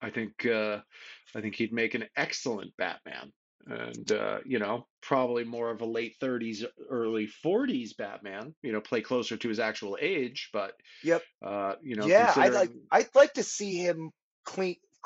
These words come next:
Speaker 2: like, very much cleaned up Bruce Wayne.
Speaker 1: Yeah, exactly. That's where I started
Speaker 2: Actually,
Speaker 1: here, was the
Speaker 2: that's
Speaker 1: Bruce
Speaker 2: the thing.
Speaker 1: Wayne.
Speaker 2: Yeah, and,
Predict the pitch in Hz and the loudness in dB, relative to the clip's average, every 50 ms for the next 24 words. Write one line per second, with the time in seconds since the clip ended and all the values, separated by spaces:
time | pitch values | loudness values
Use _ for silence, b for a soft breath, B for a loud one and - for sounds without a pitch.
0 | - 170 151 135 - 117 113 113 156 170 175 175 170 160 143 143 156 160 156 - | -4 -2 -2 -2 -2 -4 -2 2 6 6 6 6 4 2 2 2 2 2 2 0
1 | - - - - 160 160 160 156 156 151 139 123 - - 143 147 - - - - | -4 -8 -10 -10 -8 -6 -6 -6 -6 -8 -8 -8 -2 0 0 0 0 -2 -8 -16
2 | - 123 131 143 147 139 135 123 - - - 120 127 139 131 131 131 131 123 113 | -8 -4 -2 -2 -2 -2 -4 -6 -6 -8 -8 -4 -2 0 0 2 0 -2 -4 -6
3 | 104 90 90 87 _ _ _ _ _ _ _ _ _ - 120 127 127 104 - - | -8 -12 -16 -20 _ _ _ _ _ _ _ _ _ 0 2 4 4 2 0 -6
4 | _ _ _ _ _ _ _ _ _ - 135 123 98 101 123 117 117 120 - - | _ _ _ _ _ _ _ _ _ -18 -16 -12 -6 -4 -2 0 0 -2 -2 -2
5 | 113 104 117 123 131 - 180 165 151 139 - - - 147 135 131 127 113 - 151 | -2 -2 -2 -2 -2 0 0 0 0 0 -2 -2 -2 0 0 0 0 4 6 6
6 | 185 - - 202 - - - 95 - - 120 117 175 202 226 226 147 - 226 240 | 6 6 6 2 0 -2 -4 -12 -8 -2 4 8 8 8 8 8 6 6 6 6
7 | 196 - - - - _ _ _ b b b b b b b b b _ _ _ | 6 4 -2 -8 -14 _ _ _ b b b b b b b b b _ _ _
8 | - 139 160 190 208 214 202 175 170 175 165 151 135 | -2 6 8 10 12 12 10 10 8 8 6 4 0